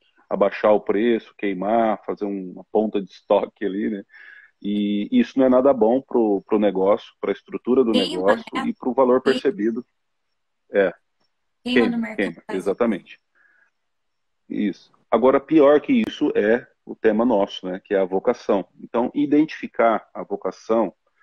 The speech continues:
Speaker 1: da área, ela tem, tem a ver muito com geografia do local, né?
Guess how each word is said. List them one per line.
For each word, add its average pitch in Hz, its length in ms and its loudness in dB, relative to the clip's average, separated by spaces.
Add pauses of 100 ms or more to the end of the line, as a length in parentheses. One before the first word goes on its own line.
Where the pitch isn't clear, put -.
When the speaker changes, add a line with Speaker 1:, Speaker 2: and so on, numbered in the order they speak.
(240)
Speaker 1:
da 95 100 0
área, 107 280 4
ela 104 140 2
tem, 123 340 -4 (120)
tem 123 180 -2
a 123 60 0
ver 120 240 -4
muito 120 260 -2
com 127 140 -4
geografia 135 600 0
do 117 80 0
local, 101 580 0 (340)
né? 98 300 -8